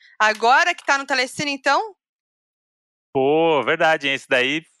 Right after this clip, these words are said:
Speaker 2: é um filme aí que foi muito
Speaker 1: Falaram
Speaker 2: falado. Eu,
Speaker 1: tanto,
Speaker 2: eu,
Speaker 1: né?
Speaker 2: e eu tô curioso pra ver esse Cats aí. Podemos ver logo,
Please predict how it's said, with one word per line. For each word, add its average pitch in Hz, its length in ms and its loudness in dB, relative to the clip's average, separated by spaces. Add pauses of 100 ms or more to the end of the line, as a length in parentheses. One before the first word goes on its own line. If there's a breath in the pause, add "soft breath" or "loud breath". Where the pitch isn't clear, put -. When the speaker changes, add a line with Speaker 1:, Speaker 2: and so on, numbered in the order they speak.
(260)
Speaker 2:
é 123 140 0
um 156 100 0
filme 156 300 -4
aí 160 100 -2
que - 100 -20
foi 180 120 -2
muito 165 220 -10
Speaker 1:
Falaram 247 360 4
Speaker 2:
falado. 190 120 -4
Eu, - 40 -4
Speaker 1:
tanto, 262 400 0
Speaker 2:
eu, 247 40 -2
Speaker 1:
né? 240 240 -2 (380)
Speaker 2:
e 330 40 -2
eu 330 100 0
tô - 120 -4
curioso 392 360 0
pra 370 140 0
ver 277 120 -2
esse - 140 -10
Cats - 260 -2
aí. 123 120 0
Podemos 147 340 -4
ver 202 120 0
logo, 202 720 -2